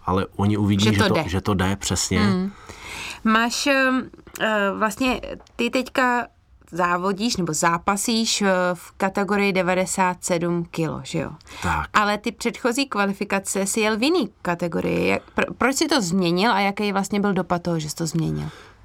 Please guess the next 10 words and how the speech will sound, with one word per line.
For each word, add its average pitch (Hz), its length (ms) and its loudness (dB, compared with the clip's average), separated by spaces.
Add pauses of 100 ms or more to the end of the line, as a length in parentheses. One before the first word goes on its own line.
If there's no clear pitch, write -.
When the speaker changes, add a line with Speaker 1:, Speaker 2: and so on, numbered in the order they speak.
Speaker 1:
Tak - 220 0 (120)
tím, 127 240 4
že 120 120 4
jsem 139 180 4
vlastně 127 300 2
po 123 200 0
Riu 117 420 2 (200)
do, 98 460 2
eh, 95 260 2
vlastně 92 300 0